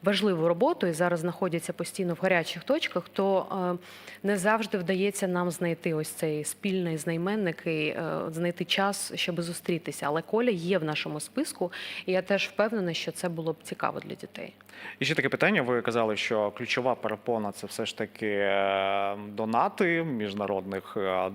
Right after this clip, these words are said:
Speaker 2: донорів. Скажіть, будь ласка, а обласна і місцева одеська влади якось допомагають вам у цьому питанні?
Speaker 1: Ще раз, одеська влада?
Speaker 2: Одеська міська влада, так.
Speaker 1: У донорстві?
Speaker 2: Так. Або, ну, якоюсь підтримкою?
Speaker 1: В нас взагалі є співпраця з міськими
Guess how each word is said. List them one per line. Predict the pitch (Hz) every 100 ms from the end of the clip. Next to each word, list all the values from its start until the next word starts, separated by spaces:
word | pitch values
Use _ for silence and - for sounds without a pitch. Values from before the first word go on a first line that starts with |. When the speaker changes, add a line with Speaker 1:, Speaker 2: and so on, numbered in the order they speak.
| 101
Speaker 2:
донорів. | 135 156 131 117
Скажіть, | - 120 151
будь | 160
ласка, | 143 110 - 92 - -
а | 110 107 107 -
обласна | 131 123 127 - 151 117
і | 98
місцева | 98 101 - 123 95 92
одеська | 95 98 - - -
влади | 95 - 107 - 104 95
якось | 98 95
допомагають | 98 110 107 123 196 185
вам | 98
у | 98
цьому | - -
питанні? | - 50 - -
Speaker 1:
Ще | - -
раз, | 247 -
одеська | 208 247 -
влада? | 214 254
Speaker 2:
Одеська | 180 175
міська | 131 123 - 117
влада, | 101 92 98 -
так. | - - - - - -
Speaker 1:
У | 214
донорстві? | 220 277 311 - - 165 165 -
Speaker 2:
Так. | 82 - - - - -
Або, | 123 175
ну, | 165 156
якоюсь | 143 156 127 -
підтримкою? | 120 107 95 - - - - - - - - - - -
Speaker 1:
В | 214
нас | 269 320
взагалі | 233 254 277 269
є | 190
співпраця | 175 - 180 - 185 180 190
з | 165 185 185
міськими | 185 190 - - 208 180 170 170